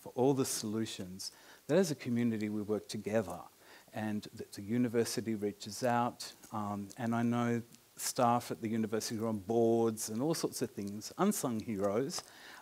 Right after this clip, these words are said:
um, who are, who are, who are doing, um, amazing work, um, battling against perhaps what is a, a tide, um, that may increase with, um, deregula-, regulation of,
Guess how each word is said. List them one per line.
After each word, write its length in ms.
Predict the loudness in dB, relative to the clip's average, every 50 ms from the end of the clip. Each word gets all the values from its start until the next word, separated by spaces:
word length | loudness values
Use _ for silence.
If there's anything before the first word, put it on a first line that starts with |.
| -4 2
um, 320 | 4 6 6 6 4 2 0 -2 -2
who 320 | 2 2 6 6 6 4 4
are, 300 | 2 0 0 0 0 -2 -6 -12 -20 -20 -20 -20 -20 _ _
who 220 | -4 -2 0 2
are, 200 | 4 2 2 0 -2 -6
who 60 | -8
are 60 | -8 -8 -8 -10
doing, 400 | -6 -2 0 0 0 0 -2 -6 -8 -8
um, 240 | -4 -2 -2 -2 -4 -2
amazing 480 | 0 0 2 2 0 0 -2 -2 -2
work, 420 | -2 -2 -2 -2 -2 -6 -8 -20 -20 -20 _ -20 -20 -20 -20 -20 -20 -20 -20 -10 -2
um, 280 | 0 2 2 2 2 0 -2 -2
battling 540 | 4 6 6 8 8 6 6 6 2 2
against 680 | 0 2 2 4 4 4 2 -2 -4 -2 -4 -4 -4 -8 -16 -12 -2
perhaps 520 | 0 0 2 2 -2 -4 -4 -6 -8 -6 -4
what 160 | -4 -4 -2
is 160 | -2 -2 0
a, 280 | 0 0 0 -2 -4 -4 -6 -6
a 100 | -8 -6
tide, 600 | -6 -8 -4 2 4 6 6 6 6 6 4 0 -4 -2
um, 440 | 0 0 2 2 0 0 -2 -4 -6 -8 -16 _ -2
that 200 | 0 0 0 0 -4 -16 -20 _ _ _ _ _ _ _ -16 -8
may 300 | -4 -2 0 2 2 0
increase 720 | 0 2 2 2 2 0 -2 -2 0 0 0 -2 -2 -2 -2
with, 280 | -4 -4 -4 -6 -12 -8
um, 200 | -6 -4 -4 -4
deregula-, 560 | -2 -2 -2 0 0 0 0 0 -4 -6 -6 -10 -12 -10 -6
regulation 640 | -6 -6 -4 -2 -2 -2 0 0 -4 -6 -6 -8 -6
of, 140 | -8 -8